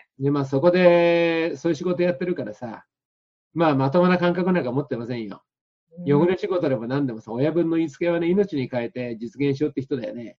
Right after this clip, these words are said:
Speaker 1: だから、私はやっぱりね、あの人はね、なりたいと思ってたとは思わないんですね、今この状況で。
Speaker 2: あ、ご本人がですか？
Speaker 1: 安倍が全部片付いてからね。
Speaker 2: はいはい。
Speaker 1: 安倍問題が全部片付いてからならともかくですよ。
Speaker 2: あ、そうですね。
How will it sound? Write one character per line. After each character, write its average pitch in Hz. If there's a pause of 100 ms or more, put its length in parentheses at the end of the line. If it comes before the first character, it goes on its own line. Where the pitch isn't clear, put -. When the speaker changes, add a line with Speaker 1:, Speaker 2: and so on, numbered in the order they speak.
Speaker 1:
だ 151
か 151
ら、 143 (120)
私 196
は 208
や 208
っ 202
ぱ 208
り 180
ね、 160
あ 147
の 160
人 147
は 131
ね、 131 (180)
な 131
り 202
た 254
い 226
と 147
思 147
っ 202
て 151
た 127
と 123
は 117
思 151
わ 269
な 220
い 139
ん 113
で 107
す -
ね、 139
今 160
こ 131
の 123
状 117
況 104
で。 95 (380)
Speaker 2:
あ、 - (160)
ご 226
本 277
人 254
が 240
で 220
す -
か？ 156
Speaker 1:
安 180
倍 247
が 269
全 269
部 185
片 196
付 233
い -
て 131
か 107
ら 101
ね。 185 (360)
Speaker 2:
は 226
い 208
は 185
い。 -
Speaker 1:
安 139
倍 214
問 254
題 196
が 151
全 214
部 220
片 196
付 240
い 196
て 190
か 196
ら 226
な 226
ら 190
と 147
も 127
か 104
く -
で -
す -
よ。 302 (300)
Speaker 2:
あ、 185
そ 240
う -
で 190
す -
ね。 160